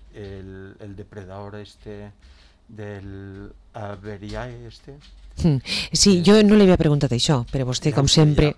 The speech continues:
Speaker 1: però
Speaker 2: me,
Speaker 1: és que
Speaker 2: me
Speaker 1: tu no
Speaker 2: contesta el que vol.
Speaker 1: No m'es preguntes per lo que trau morbo.
Speaker 2: No, que va, però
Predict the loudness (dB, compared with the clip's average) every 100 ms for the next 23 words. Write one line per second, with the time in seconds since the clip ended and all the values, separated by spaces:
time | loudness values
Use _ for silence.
0 | -8 -10 -10 -4 2 6 6 4 4 4
1 | 6 6 6 6 6 4 4 4 6 4
2 | 2 -6 -4 -4 -6 -6 -4 -6 -8 -10
3 | -10 -12 -2 -2 -2 -6 -8 -10 -2 -2
4 | -2 -6 -8 -8 -10 -10 -14 -18 -18 _
5 | _ -20 -20 -18 -10 -10 -4 -4 -4 -2
6 | 0 2 4 6